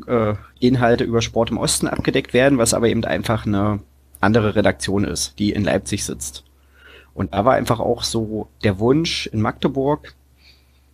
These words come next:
noch ein bisschen näher dran zu sein, weil bei Sport im Osten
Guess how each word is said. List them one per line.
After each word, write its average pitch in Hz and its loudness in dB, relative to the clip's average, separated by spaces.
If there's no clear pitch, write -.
noch 113 -2
ein 120 0
bisschen 117 4
näher 107 8
dran 92 2
zu 104 -6
sein, 85 -6
weil 104 0
bei 107 0
Sport 113 0
im 110 -2
Osten 131 0